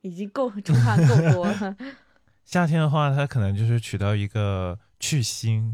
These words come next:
Speaker 2: 然后稍微的提一下味，不，不，不放多的那一种。
Speaker 1: 嗯哼。然后我们刚刚说那个，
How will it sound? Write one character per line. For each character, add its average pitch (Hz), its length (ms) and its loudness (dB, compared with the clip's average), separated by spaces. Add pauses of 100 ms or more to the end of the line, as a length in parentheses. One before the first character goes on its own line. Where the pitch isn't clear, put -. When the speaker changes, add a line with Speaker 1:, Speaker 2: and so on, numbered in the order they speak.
Speaker 2:
然 107 100 -4
后 98 340 -4
稍 113 200 -2
微 113 140 -2
的 113 100 -4
提 92 240 -10
一 87 40 -10
下 92 200 -6
味， 95 220 -6
不， 98 180 -10 (300)
不， 104 180 -18
不 110 120 -4
放 107 260 -4
多 95 240 -8
的 95 100 -8
那 92 140 -10
一 90 80 -12
种。 92 200 -20
Speaker 1:
嗯 185 180 -10
哼。 180 380 -12 (440)
然 214 100 -6
后 320 120 2
我 269 40 2
们 190 140 -2
刚 254 240 0
刚 285 240 -2
说 254 320 -2
那 247 140 -2
个， 175 440 -6